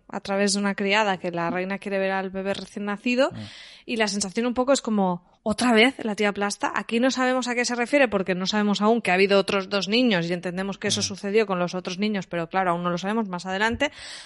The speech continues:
Speaker 1: Pero sí se nota que es como, "Otra vez me está dando por saco", o sea, no
Speaker 2: Mm.
Speaker 1: sabemos los detalles.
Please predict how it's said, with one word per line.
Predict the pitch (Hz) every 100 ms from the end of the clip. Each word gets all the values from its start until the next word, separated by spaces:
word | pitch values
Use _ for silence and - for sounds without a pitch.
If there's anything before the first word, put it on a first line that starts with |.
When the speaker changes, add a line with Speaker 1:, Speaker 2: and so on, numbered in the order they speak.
| -
Speaker 1:
Pero | 240
sí | 226 254
se | 294
nota | 294 302
que | 294
es | -
como, | 302 247 208 - -
"Otra | - 269 330
vez | 311
me | 294
está | 240 254
dando | 240 226 208
por | 190
saco", | 175 214 208 302
o | 262
sea, | 214 196 180 -
no | 202 196 202 214
Speaker 2:
Mm. |
Speaker 1:
sabemos | 233 233 226 220
los | 208
detalles. | 196 190 196 208 254 349